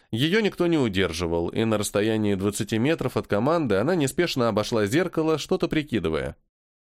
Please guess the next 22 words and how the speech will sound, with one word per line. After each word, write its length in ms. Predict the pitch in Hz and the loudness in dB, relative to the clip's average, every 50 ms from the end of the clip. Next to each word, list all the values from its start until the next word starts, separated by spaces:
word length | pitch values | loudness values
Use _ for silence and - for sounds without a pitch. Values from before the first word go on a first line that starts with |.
| _ _ _ _ - | _ _ _ _ -6
Затем 420 | - 185 208 113 - 226 220 202 | -2 0 0 0 0 0 0 2
ее 180 | 165 135 117 120 | 2 2 2 2
руки 220 | 156 185 - - | 2 0 0 0
отпустили 580 | 147 131 127 - 151 147 - - - 113 95 90 | 0 0 0 0 -2 -2 -2 0 0 0 2 2
автомат, 600 | 90 85 - - 95 90 98 123 170 202 - - | 2 0 0 0 0 0 2 2 0 -2 -2 -4
который 360 | - 117 120 - 226 220 202 | -4 -2 0 0 2 0 2
повис 380 | - 156 139 143 185 202 - - | 2 2 0 2 0 -2 -2 0
на 120 | 131 123 | 0 0
закованной 540 | 113 120 113 - 139 151 143 135 127 123 117 | 2 0 0 0 0 0 2 2 2 2 0
в 60 | 101 | 0
броню 280 | 92 107 110 113 120 117 | 0 0 2 2 0 0
груди, 420 | 107 110 120 117 101 95 85 80 - _ _ _ _ _ _ | 0 0 -2 0 0 -2 -2 -2 -4 _ _ _ _ _ _
а 120 | - 98 104 | -2 -2 0
пальцы 380 | - 175 208 190 - - - 95 | 2 2 2 0 0 -2 -2 0
начали 360 | 107 143 139 - 143 117 110 | 0 0 0 0 0 0 0
шарить 380 | 104 - 143 143 135 123 - - | 0 0 0 2 0 0 -2 -4
по 100 | 110 98 | -4 -2
кривым 360 | - 107 110 117 135 123 113 | 0 0 0 2 2 0 0
узорам 380 | 107 98 127 135 123 110 104 | 2 2 2 2 2 0 0
деревянной 500 | 95 104 104 107 110 117 117 113 110 107 | 2 2 2 2 2 2 0 2 2 2
оправы 340 | 104 101 - 117 113 101 101 | 2 2 2 0 2 2 0
артефакта, 640 | 98 87 - 110 104 - 160 170 - - - - - | 0 0 -2 -4 -2 0 0 -2 -2 -4 -8 -8 -8